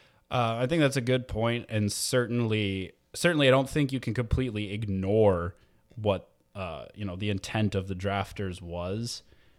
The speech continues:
I don't think you can ignore it completely. I think it's important to set up your context for original meaning. But at the same time, I think original meaning is superior to an original intent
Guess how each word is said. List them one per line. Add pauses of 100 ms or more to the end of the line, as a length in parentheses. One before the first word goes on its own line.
(680)
I
don't
think
you
can
ignore
it
completely.
I
think
it's
important
to
set
up
your
context
for
original
meaning. (460)
But
at
the
same
time, (180)
I
think
original
meaning (300)
is
superior
to
an
original
intent